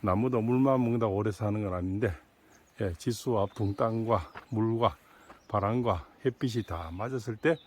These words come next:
이 정도, 앞으로도 이 나무는 오랫동안 더 살 것 같습니다. 아마 오백 년, 천 년을 갈 것 같은데, 지금도 힘이 대단합니다. 예, 움곡소원을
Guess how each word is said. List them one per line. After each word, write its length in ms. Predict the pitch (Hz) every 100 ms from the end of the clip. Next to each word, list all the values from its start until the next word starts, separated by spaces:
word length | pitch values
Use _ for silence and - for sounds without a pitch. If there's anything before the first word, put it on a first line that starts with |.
| - - - -
이 80 | 110
정도, 320 | 98 98 98 78
앞으로도 460 | 123 117 120 110 104
이 180 | 101 107
나무는 420 | 101 98 113 113 80 - _ _ - - - _
오랫동안 680 | 98 90 87 107 135 123 110
더 120 | 101
살 260 | - 113 110
것 140 | 113
같습니다. 600 | 92 78 - 98 92 90 - - - _ - - - - - -
아마 120 | 101
오백 300 | 92 101 113
년, 220 | 113 104
천 200 | - 120
년을 220 | 117 120 101
갈 180 | - 92
것 140 | 107
같은데, 420 | 92 - 110 95
지금도 440 | 92 127 123 123 123
힘이 340 | 127 139 120
대단합니다. 1160 | - 98 87 82 82 82 131 123 120 123 117 98 _ - - - - - - -
예, 80 | 92 73 - -
움곡소원을 800 | 135 131 131 120 92 - 110 104